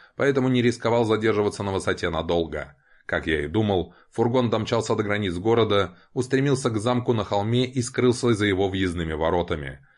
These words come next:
Хотелось узнать, куда пленников отправят после выгрузки на внутреннем дворе, но дальше незаметно следить за конвоем было невозможно. На высоких стенах и башнях, окружающих крепость, дежурили дозорные. По стенам прохаживались караульные, а в бойницах маячили арбалетчики.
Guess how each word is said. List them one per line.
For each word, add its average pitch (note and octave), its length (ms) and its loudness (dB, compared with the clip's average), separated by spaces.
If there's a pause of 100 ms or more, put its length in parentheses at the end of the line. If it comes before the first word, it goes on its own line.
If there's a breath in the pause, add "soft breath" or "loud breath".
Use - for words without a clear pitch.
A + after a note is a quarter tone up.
(140 soft breath)
Хотелось - 400 -4
узнать, F2 320 -2
куда F2+ 220 -2
пленников F2+ 460 -6
отправят F#2+ 520 -2
после G2 240 -2
выгрузки G2 460 -4
на F#2 120 -4
внутреннем F#2+ 460 -6
дворе, G#2 420 -2 (260 loud breath)
но B2 140 0
дальше C3 300 0
незаметно B2 480 0
следить A2+ 340 -4
за G#2+ 140 0
конвоем G2+ 500 0
было F2 160 0
невозможно. D#2+ 880 -4 (240 soft breath)
На F2 100 -6
высоких F2 440 0
стенах F#2+ 400 -4
и F#2 40 -2
башнях, F#2 440 -2
окружающих F#2+ 640 -2
крепость, A2+ 500 -2 (220 soft breath)
дежурили A2 480 4
дозорные. E2 800 -2 (160 soft breath)
По F2+ 140 -2
стенам G2+ 400 -2
прохаживались F#2+ 580 0
караульные, G2 720 0
а G#2 80 0
в G2 100 -6
бойницах A2+ 520 2
маячили G2 420 0
арбалетчики. E2 960 -2